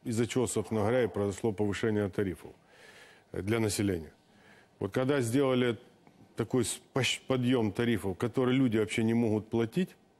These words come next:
и всю страну посадили на субсидии, дальше выяснилось, что не хватает субсидий в бюджете.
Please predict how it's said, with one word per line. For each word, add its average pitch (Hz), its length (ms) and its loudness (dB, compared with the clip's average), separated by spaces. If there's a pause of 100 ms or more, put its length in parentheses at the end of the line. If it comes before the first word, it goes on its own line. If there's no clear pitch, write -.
(100)
и 135 80 0
всю 147 220 0
страну 139 440 2
посадили 110 540 0
на 104 160 2
субсидии, 107 680 -4 (540)
дальше 147 340 0
выяснилось, 143 400 2
что - 140 -2
не 110 100 0
хватает 120 400 0
субсидий 101 460 -4
в 80 40 -8
бюджете. 85 460 -8